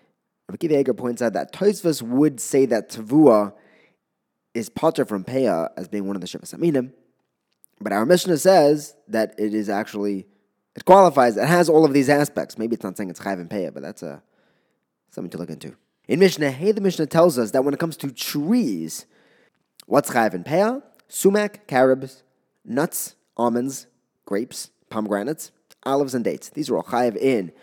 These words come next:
Peah. Interestingly, olives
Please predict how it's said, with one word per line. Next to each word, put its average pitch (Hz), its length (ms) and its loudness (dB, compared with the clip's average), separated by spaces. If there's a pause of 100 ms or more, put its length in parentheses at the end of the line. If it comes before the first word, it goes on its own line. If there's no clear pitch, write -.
(220)
Peah. 113 380 -4 (560)
Interestingly, 123 800 -2 (880)
olives 127 760 0